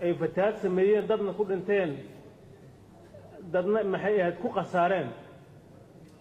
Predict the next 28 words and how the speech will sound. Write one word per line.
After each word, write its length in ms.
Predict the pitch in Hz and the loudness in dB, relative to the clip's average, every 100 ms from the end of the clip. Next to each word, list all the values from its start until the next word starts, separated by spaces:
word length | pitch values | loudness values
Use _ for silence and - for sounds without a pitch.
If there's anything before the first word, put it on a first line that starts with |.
| - | -8
oo 340 | 180 175 170 165 | -2 2 2 0
maxay 260 | 156 202 202 | 0 0 2
ahayd 160 | 170 175 - | 0 -2 -2
dalagii 460 | 208 214 175 156 139 - - 196 | 2 2 0 -4 -8 -12 -14 -4
iyo 140 | 185 | -2
beerihii 560 | 165 190 214 202 180 185 - - - - - - - - - - - - | 2 4 4 2 -4 -6 -14 -20 -20 -20 -20 -20 -20 -20 -20 -20 -20 -6
iyo 180 | 175 180 | 2 4
waxa 180 | 233 208 | 4 2
tacabkay 380 | 254 208 202 208 | 0 0 2 2
lahaayeen, 420 | 190 175 196 185 135 - 190 | 4 4 4 2 -2 -8 -2
oo 140 | 180 | -2
toban 260 | 175 190 247 | -2 -2 0
sano 220 | 208 185 | 0 2
geedo 240 | 175 196 226 | 4 4 4
la 80 | 196 | 2
talaalay 380 | 185 175 196 202 | 4 4 4 2
oo 120 | 190 | 0
liinta 280 | 185 226 214 | 4 2 2
beeraha 300 | 170 180 196 | 0 2 4
loo 140 | 185 190 | 2 2
yaqaan 280 | 175 170 | 2 0
iyo 100 | 190 | 0
mooska 400 | 196 233 196 - | 2 2 0 -4
iyo 180 | 175 190 170 | -4 -4 -4
cambaha 380 | 165 196 226 190 | -2 0 0 0
ay 140 | 190 | -2
ka 100 | 208 | -2
baxaan, 320 | 175 185 185 | -2 -2 -2